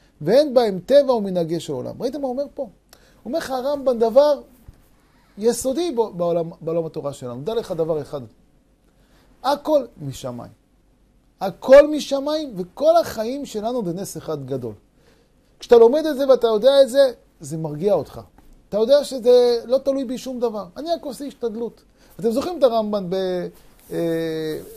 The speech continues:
בפרשת וישב, "החריצות היא, אה, אה, שקר, הגזרה היא אמת"?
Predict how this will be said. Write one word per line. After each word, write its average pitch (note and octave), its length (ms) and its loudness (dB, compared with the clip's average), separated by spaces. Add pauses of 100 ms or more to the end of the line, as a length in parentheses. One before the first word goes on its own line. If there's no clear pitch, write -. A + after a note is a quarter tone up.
(100)
בפרשת E3 720 -6
וישב, F#3 380 -2
"החריצות D#3+ 600 -8
היא, E3 500 -8
אה, D#3+ 40 -12
אה, D3 480 -8
שקר, G#3 680 -2
הגזרה C#3+ 1080 -2
היא D#3+ 220 2
אמת"? A#3+ 280 2